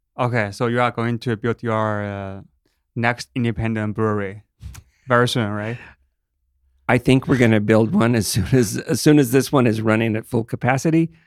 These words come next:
Speaker 2: then we expand and then we can do a lot more creative stuff. But, uh, bringing on a barrel program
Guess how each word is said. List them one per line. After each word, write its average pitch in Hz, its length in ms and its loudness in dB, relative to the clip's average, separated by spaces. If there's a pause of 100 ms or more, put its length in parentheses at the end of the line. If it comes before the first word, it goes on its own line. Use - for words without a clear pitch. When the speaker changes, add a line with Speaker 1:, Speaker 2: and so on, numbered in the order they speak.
Speaker 2:
then 117 200 2
we 120 120 2
expand 107 560 0
and 98 100 -2
then 101 120 -2
we 107 80 -2
can 98 160 -6
do 104 400 0
a 95 100 -8
lot 101 200 -2
more 107 160 -6
creative 120 480 0
stuff. 90 320 -6 (960)
But, 117 400 -4
uh, 107 260 0 (140)
bringing 127 340 4
on 143 160 2
a 123 60 2
barrel 147 320 2
program 107 720 0